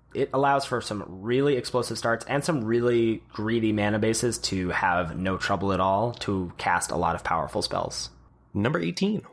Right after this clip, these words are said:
Speaker 2: why Naban is a good first pick. So the floor on Naban is super high. He's blue, which is the best color. You should be trying to get into blue if you can. He's a two-drop that you're not gonna be embarrassed to play. Sometimes your opponent derps around and you get in two, four damage with him.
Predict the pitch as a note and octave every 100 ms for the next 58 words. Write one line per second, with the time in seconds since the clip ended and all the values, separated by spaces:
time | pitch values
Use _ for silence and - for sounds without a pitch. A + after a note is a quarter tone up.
0 | - A2 C#3+ D3+ C#3+ D#3+ F3 B2+ B2+ B2+
1 | D3 D#3+ - - - - - - - A#2
2 | C3 C3 - - A#2 - E3 C4 C#4 D#3+
3 | B2+ A#2+ B2 - - E3 D#3 G#2 G2+ C3
4 | - D3 D3+ G2+ F2+ A#2 - G2 G#2+ -
5 | _ - F2 G2+ - F#2+ G2 G#2+ G2 G2
6 | F2+ F#2+ G2 G2+ G#2+ G#2+ G2 A2 C#3 -
7 | D#2+ G2 _ - - _ C3 D3 - F3
8 | F3+ F3 D3 C#3+ C#3 A2 B2 C#3+ C#3+ C#3+
9 | C#3 A2 B2+ - B2+ G2 C3 D3 G2+ A#2+
10 | C3+ C3 G#2+ - G#2 A#2 G2+ G#2 - F#2+
11 | G#2 A#2+ G2+ G#2 G#2 G#2+ G2 A2 A2 G#2
12 | G#2+ F2+ F#2 G2 G#2 C#3+